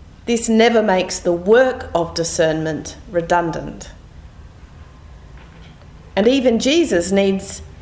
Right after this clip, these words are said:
seems to have needed to think about his response. When the scribes and Pharisees put their question, he bent down and wrote with his finger on the ground.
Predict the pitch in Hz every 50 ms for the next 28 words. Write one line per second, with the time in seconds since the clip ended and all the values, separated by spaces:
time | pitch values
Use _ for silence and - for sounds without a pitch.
0 | - - - 269 262 262 262 254 254 - 214 208 208 180 180 196 196 202 214 220
1 | 196 190 180 185 - - - - - - 196 196 - - 320 320 277 - - -
2 | - - 180 180 180 180 180 180 - 202 190 190 - 180 180 - - - 233 262
3 | 240 170 139 - - - - - - - - - - - - - - - - -
4 | - - - - - - - - - - - - - 190 190 185 175 - - -
5 | 226 220 214 208 208 208 - 196 190 190 - 208 202 208 190 190 196 - 208 190
6 | 185 185 185 - - - - - - - - 247 240 - - 180 170 170 - -
7 | 285 277 277 - - - 208 185 185 220 247 247 - - - - - - - -
8 | - - - - - - - - - - 269 311 370 - 185 170 165 160 - -
9 | 180 180 185 185 190 185 185 190 190 233 226 196 151 - - 196 196 202 190 190
10 | - - 262 247 233 226 208 185 185 - - 202 208 202 190 190 208 214 240 220
11 | 190 175 165 165 165 - -